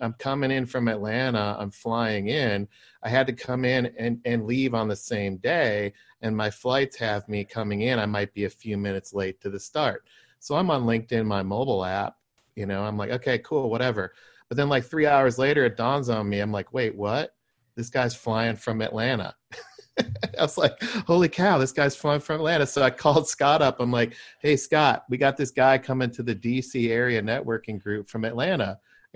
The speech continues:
And Scott, do you remember that? That was John. And,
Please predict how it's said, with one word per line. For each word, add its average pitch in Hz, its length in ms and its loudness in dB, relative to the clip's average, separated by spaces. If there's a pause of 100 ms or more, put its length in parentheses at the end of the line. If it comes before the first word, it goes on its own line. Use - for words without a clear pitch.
(140)
And 147 100 0
Scott, 131 320 4
do 120 80 0
you 120 60 2
remember 113 320 -2
that? 135 420 -4
That 131 140 -2
was 123 160 0
John. 117 400 0
And, 104 160 -6